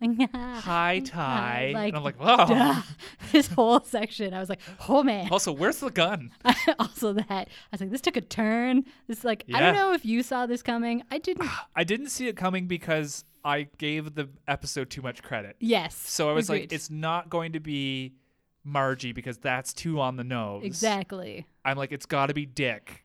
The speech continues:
Speaker 2: 'cause they
Speaker 1: Yeah.
Speaker 2: keep hinting
Speaker 1: Alluding.
Speaker 2: towards Dick, and I'm like,
Speaker 1: Mm-hmm.
Speaker 2: "They're, they're doing the double fake out."
Speaker 1: Yeah.
Speaker 2: I did not, I thought she might be Sybil,
Speaker 1: <laughs>
Speaker 2: but, like,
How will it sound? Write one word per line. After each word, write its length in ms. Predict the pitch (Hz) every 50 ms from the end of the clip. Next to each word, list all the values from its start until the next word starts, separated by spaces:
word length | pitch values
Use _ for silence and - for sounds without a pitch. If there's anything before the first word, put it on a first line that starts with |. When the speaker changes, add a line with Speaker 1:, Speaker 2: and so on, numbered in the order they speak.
| _ -
Speaker 2:
'cause 120 | 143 131
they 80 | 135 135
Speaker 1:
Yeah. 60 | 143
Speaker 2:
keep 280 | - 156 147 - _ _ _ - - - _ _ _ _ _
hinting 260 | 226 226 233 233 233 240
Speaker 1:
Alluding. 340 | 240 - 247 220 254 254 254
Speaker 2:
towards 440 | 254 - - 208 214 214 202 185 180
Dick, 260 | - 208 220 208 -
and 80 | 185 165
I'm 80 | 156
like, 180 | 151 196 202 196
Speaker 1:
Mm-hmm. 120 | 175 - _ _ _ _ _ _ _ -
Speaker 2:
"They're, 260 | 151 156 160 160 156 156
they're 120 | 156 151
doing 240 | 139 160 160 165 160
the 80 | 147 135
double 300 | 110 - 139 127 123 120
fake 400 | 117 - - 131 123 123 123 -
out." 320 | 127 113 104 98 101 98 -
Speaker 1:
Yeah. 280 | - 214 208 185 - - -
Speaker 2:
I 100 | 147 143
did 220 | 139 156 156 160
not, 480 | 160 160 160 160 160 160 160 170 180 175 _ _ _ _ _
I 80 | 156 156
thought 380 | 156 - - 185 185 190 175 -
she 220 | - - 185 170
might 280 | 151 135 131 143 156 -
be 120 | 185 185
Sybil, 540 | 180 - - 190 190 185 196 202 214 226 226 - _ _
Speaker 1:
<laughs> 240 | 196 - 202 160 -
Speaker 2:
but, 140 | - 175 160
like, 360 | 147 139 131 127 - -